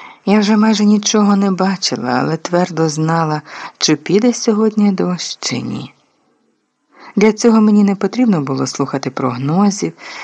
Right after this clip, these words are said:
не потрібно було визирати з вікна, вже не кажучи про те, щоб слідкувати за польотом ластівок. Я заздалегідь знала про дощ. Батьки зі мною радилися, чи брати з собою на роботу парасолі,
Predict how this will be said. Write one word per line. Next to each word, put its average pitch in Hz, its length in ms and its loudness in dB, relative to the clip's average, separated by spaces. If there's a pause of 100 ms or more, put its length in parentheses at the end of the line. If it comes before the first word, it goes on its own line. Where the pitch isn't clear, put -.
не 196 100 2
потрібно 262 420 4
було 214 260 4
визирати 185 800 0
з 165 140 -6
вікна, 156 480 -2 (340)
вже 135 160 -2
не 123 160 -4
кажучи 135 600 -4
про 127 260 -8
те, 156 300 -2
щоб 139 320 -4
слідкувати 135 880 -2
за 131 140 -2
польотом 131 580 -4
ластівок. - 760 -10 (1120)
Я 226 280 4
заздалегідь 226 840 0
знала 135 460 -2
про - 240 -8
дощ. - 640 -12 (1200)
Батьки 214 360 -2
зі 123 140 -6
мною 123 280 -4
радилися, 214 760 -4 (320)
чи - 160 0
брати 165 400 -2
з - 100 -10
собою 156 420 -2
на 151 160 -2
роботу 147 440 -4
парасолі, 147 760 -6